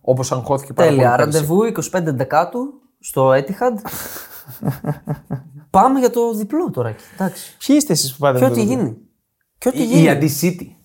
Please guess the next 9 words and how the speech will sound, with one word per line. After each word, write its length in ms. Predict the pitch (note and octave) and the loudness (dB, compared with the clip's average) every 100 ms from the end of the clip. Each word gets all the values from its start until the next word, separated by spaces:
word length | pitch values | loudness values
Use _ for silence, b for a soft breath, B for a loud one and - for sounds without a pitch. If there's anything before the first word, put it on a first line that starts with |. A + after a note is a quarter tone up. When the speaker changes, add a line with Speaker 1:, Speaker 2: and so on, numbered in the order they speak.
| _ - | _ 0
Speaker 1:
Η 120 | C3+ | 2
Anti-City. 540 | C3 B2 - D3+ C#3+ G2 _ | 4 2 -4 -6 -6 -14 _
Speaker 3:
Η 140 | - B2+ | 2 2
Anti-City 340 | A#2+ - F#3+ B3+ | 2 2 0 0
ή 220 | B3 A#3 | -2 2
Speaker 2:
Όχι. 440 | G#3+ F#3 D#3 - - _ _ | 2 2 0 -6 -14 _ _
Speaker 3:
η 120 | C#3 | -2
Speaker 2:
Φίλε, 80 | C3+ | 0
εμείς 140 | C3 | 2